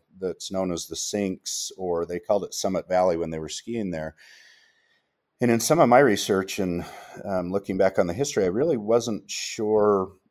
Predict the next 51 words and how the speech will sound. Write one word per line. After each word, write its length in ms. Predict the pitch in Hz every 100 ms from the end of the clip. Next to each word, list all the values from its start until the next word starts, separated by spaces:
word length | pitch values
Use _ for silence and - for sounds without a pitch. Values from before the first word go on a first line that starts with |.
| _ _ 85
why 200 | 95 104
that 260 | 101 92 104
move 180 | 101 90
happened 440 | 135 151 87 80
for 140 | - 87
a 60 |
while. 480 | 85 82 82 92 - _ _ _ _ _ _ _ - 92
I'm, 80 | 92
I'm 160 | 95
definitely 320 | 104 104 101
glad 240 | 92 92 90
they 80 | 85
came 240 | - 98
back 240 | 92 87
to 60 | 95
the 100 | 82
current 320 | - 110 -
location 560 | 87 - 87 - 87 82
because 300 | 85 87 90
it's 180 | 90 85
a, 180 | 82 - _ _ _ _ -
a 60 |
much 240 | 92 92 -
smaller 320 | 98 92 85
venue. 320 | 87 87 90
It's 140 | 87 -
basically 360 | 90 - 80
a 60 | 80
tubing 380 | - 104 87 82
hill 220 | 85 80
now 280 | 78 78 76
for 180 | 85
locals. 540 | 80 90 - 80 78 -
But 300 | 85 78 - _ - _ -
I 40 | -
think 220 | 135 123
the 100 | 98
reason 360 | 110 165 98 87
was 580 | 85 85 87 - - _ _ _ 90
the 140 | 95
road 420 | 90 107 110 95 -
into 460 | 110 123 117 104
the 100 | 87
current 340 | - 113 110 92
base 260 | 101 107
area 240 | 101 92 87
of 140 | 82
Beaver 260 | 101 92 87
Mountain 560 | 92 110 110 87 80 82
didn't 220 | 101 85
exist. 720 | - 98 110 78 - -